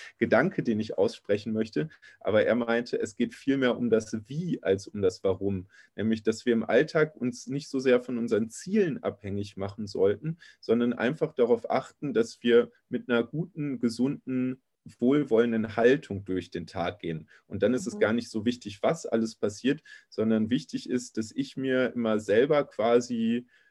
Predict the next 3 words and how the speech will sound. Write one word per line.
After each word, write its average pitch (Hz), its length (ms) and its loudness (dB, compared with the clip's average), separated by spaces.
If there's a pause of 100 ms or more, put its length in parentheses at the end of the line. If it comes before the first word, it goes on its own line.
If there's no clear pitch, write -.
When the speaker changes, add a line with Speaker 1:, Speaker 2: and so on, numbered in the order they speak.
(240)
Speaker 1:
ähm, 107 580 0 (140)
wohlwollend 120 800 4
begegne, 117 960 0